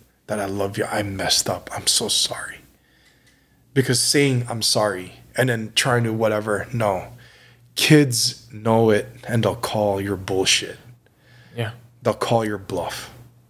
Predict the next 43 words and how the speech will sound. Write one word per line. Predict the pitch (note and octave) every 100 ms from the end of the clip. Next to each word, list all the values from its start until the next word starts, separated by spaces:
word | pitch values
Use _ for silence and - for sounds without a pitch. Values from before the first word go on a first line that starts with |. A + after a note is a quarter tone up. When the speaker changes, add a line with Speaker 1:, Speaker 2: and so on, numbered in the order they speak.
| _ _ _ _
Speaker 1:
And | C3+
then | A#2+ G#2
that's | - A#2 A#2+ A#2+
where | B2 C3 C#3+ C3+ - - _ _ _ _ A2
and | G#2+
honestly, | - A#2 A2 - G2+
that's | G2 G2+ - A2+
where | G#2+ G#2 - - _ _ _ _ _ _ _ _ _ _ _ _ _ _ _ _ -
you're | G#2+ F#2+
tough, | - - B2+ - - - A#2
the | F#2+ F#2
whatever, | A2 A2 A#2 A#2+ C3+ B2 - - - - - _ _
where | A#2 G#2+
your | -
kids | - C3+ A#2 - - -
start | - B2 B2+
rebelling | A#2 A2+ A#2+ A#2+
on | B2 C3
you, | C#3 D3 C3+ A#2+ - _ _ -
that's | G2+ -
where | G#2+ F#2+
it | F#2
happens. | G2+ F#2+ G2+ G#2 - - - _ _ _ _ _ _ _ -
Speaker 2:
They | C3
won't | C3+ C3+
Speaker 1:
That's | B2+
Speaker 2:
even | B2
Speaker 1:
where | A#2
it | -
Speaker 2:
feel, | C#3 C3+ A#2+
Speaker 1:
happens. | B2+
Speaker 2:
they | C3
won't | C3+ C3+
even | B2
Speaker 1:
No. | A#2
Speaker 2:
acknowledge | A2 A#2+ B2 A#2+
your | A2+
tough | - B2+
Speaker 1:
Be-, | F#3+
Speaker 2:
love. | G#3+
Speaker 1:
because | - E3 B2+
they | C3 C3+
know. | B2+ A#2 A#2 G2+